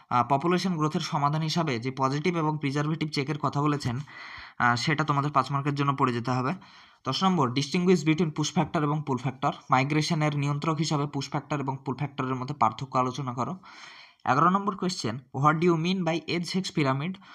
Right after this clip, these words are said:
অর্থাৎ বয়সলিঙ্গ পিরামিড বলতে কী বোঝো, ব-, আহ, আর characteristics and importance and determinants of age sex pyramid, অর্থাৎ এজ সেক্স পিরামিডের যে কোনো একটা আসতে পারে,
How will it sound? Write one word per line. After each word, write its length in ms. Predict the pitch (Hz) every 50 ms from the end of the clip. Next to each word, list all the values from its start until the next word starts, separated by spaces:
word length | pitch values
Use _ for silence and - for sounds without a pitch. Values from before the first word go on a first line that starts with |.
| - - -
অর্থাৎ 220 | 135 139 135 127
বয়সলিঙ্গ 420 | 127 139 143 147 - 170 160 160 160
পিরামিড 400 | - 156 139 131 143 151 147 147
বলতে 240 | 147 147 147 156
কী 160 | 147 - 135 123
বোঝো, 320 | 143 143 135 151 175 180
ব-, 100 | 165 -
আহ, 420 | - - - 123 120 117 117 113 -
আর 180 | - 123 123 123
characteristics 840 | 123 - 131 135 151 147 - 190 175 180 - - - 185 185 - -
and 180 | - 127 127
importance 720 | - 117 139 143 147 160 165 165 165 190 170 170 - 180 165
and 100 | 139 127
determinants 680 | 135 127 147 165 170 175 170 170 170 165 156 - 165
of 140 | 143 120 123
age 120 | 131 123 -
sex 200 | 151 135 - - -
pyramid, 320 | 120 110 104 104 98 - - - - - - - -
অর্থাৎ 240 | - - 151 147 151
এজ 140 | 156 156 156
সেক্স 160 | 185 175 -
পিরামিডের 420 | - 180 180 175 180 175 180 160
যে 100 | 147 165
কোনো 180 | 160 - 196 202
একটা 200 | 185 - - 135
আসতে 220 | 131 - - 143
পারে, 260 | 135 139 131 139 165